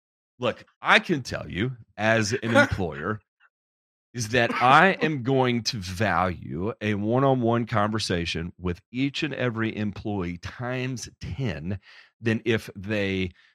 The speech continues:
Speaker 1: uh, aggregate and come at me as a group. Um, it, it's, it's nearly impossible to not feel threatened in that situation, especially when they start making demands, right? You feel like you lose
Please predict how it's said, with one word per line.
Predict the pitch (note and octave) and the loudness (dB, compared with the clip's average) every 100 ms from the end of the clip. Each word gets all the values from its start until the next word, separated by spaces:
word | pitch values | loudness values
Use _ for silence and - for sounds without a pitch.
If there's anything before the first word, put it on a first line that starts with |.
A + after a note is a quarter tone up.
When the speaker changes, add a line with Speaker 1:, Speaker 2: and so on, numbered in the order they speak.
| _ - | _ -10
Speaker 1:
uh, | G#2 F#2+ F2+ F#2 _ - | -6 -4 -2 -4 _ -4
aggregate | C3+ E3 D#3+ F#2+ E2 F#2 - - | 0 0 -2 -4 -4 -4 -8 -10
and | A2+ G#2+ | -6 -6
come | - C#3 C3+ | -6 -4 -2
at | B2 A2+ G2+ | -2 -4 -6
me | G2 F2+ F#2+ G2+ - | -6 -6 -8 -12 -10
as | G2+ F2+ F2+ E2 - | -4 -2 -2 -4 -10
a | G2 | -12
group. | D2 B1+ _ - _ _ _ _ _ | -10 -12 _ -20 _ _ _ _ _
Um, | G2 F#2+ F2 E2 E2 E2 - - | -4 0 0 0 -4 -10 -14 -6
it, | G#2 G2 F#2+ _ _ | -2 -2 -4 _ _
it's, | A2+ F#2 - _ _ _ | -14 -10 -12 _ _ _
it's | A2+ G2 - | -12 -10 -6
nearly | G#2 A2 A2+ A#2+ B2+ C#3 C3+ | -4 -2 0 0 -2 -4 -4
impossible | C3+ C3 A2 E2+ F2 E2+ F2 | -8 -4 0 0 0 -8 -10
to | - G2 | -6 -4
not | F#2+ F#2+ - | 0 0 -2
feel | - G2 | -6 -6
threatened | F2+ - G#2+ D#2+ E2+ E2 F#2+ | -6 -4 -2 -2 -6 -10 -12
in | F#2+ F#2 | -8 -6
that | F#2 | -6
situation, | - G2+ - E2+ D#2+ - F#2+ - | -4 -6 -6 -10 -10 -10 -12 -8
especially | F#2 - A#2+ - F#2 F#2 | -8 -4 -6 -4 -6 -6
when | F#2 F#2 | -4 -6
they | F2 | -4
start | - - G2+ - | -6 -2 -4 -4
making | F2+ F#2 F2 D#2+ | -6 -6 -6 -8
demands, | D#2+ D#2+ D#2+ D2 - - - | -8 -8 -8 -10 -16 -18 -12
right? | D#2+ F#2 _ - - _ | -10 -10 _ -20 -20 _
You | A#2 | -8
feel | A#2 - E3 E3+ | -8 -4 0 2
like | D#3+ C#3 - | 2 0 0
you | B2 | -4
lose | A2+ A2 F#2+ F#2 F2 | 0 2 4 2 -2